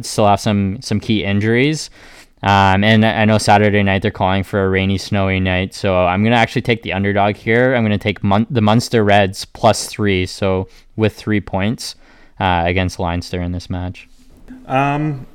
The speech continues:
Speaker 2: I don't really have too much of a reason other than Leinster's minus three, and it's a two of an odd, and I love
Speaker 1: <laughs>
Speaker 2: twos.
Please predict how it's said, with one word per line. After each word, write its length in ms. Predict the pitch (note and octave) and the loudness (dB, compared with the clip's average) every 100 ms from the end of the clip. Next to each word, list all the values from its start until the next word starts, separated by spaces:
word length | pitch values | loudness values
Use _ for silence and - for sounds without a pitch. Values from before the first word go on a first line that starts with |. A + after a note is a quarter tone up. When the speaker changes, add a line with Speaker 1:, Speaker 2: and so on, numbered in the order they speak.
| - | -14
Speaker 2:
I 80 | B2+ | -8
don't 120 | D3+ | -6
really 140 | D3+ C#3+ | -2 -2
have 140 | C#3 | -2
too 100 | - | -2
much 200 | C#3+ C3 | -4 -2
of 60 | B2 | -2
a 40 | |
reason 380 | G#2+ G#2 B2 D#3+ | -4 -2 -2 -2
other 200 | B2+ A#2 | -2 -2
than 380 | A2+ A2 A2 D#2+ | -2 -2 -4 -4
Leinster's 460 | G#2+ A2+ - C3 A2 | -4 -4 -4 -4 -2
minus 260 | A2+ A2 | -2 -2
three, 260 | - A#2 A#2 | -4 -4 -2
and 60 | B2 | -2
it's 80 | |
a 60 | G2 | -6
two 300 | - - B2+ | -10 -2 -2
of 100 | G#2+ | 0
an 80 | G2 | -4
odd, 360 | F#2 G2+ D#3 D#3+ - | -4 -4 -4 -8 -8
and 80 | G3+ | 2
I 140 | F3 F#3+ | 2 2
love 120 | F#3+ - | -4 0
Speaker 1:
<laughs> 0 | |
Speaker 2:
twos. 440 | D#3 A#2+ D3 - | 0 2 2 2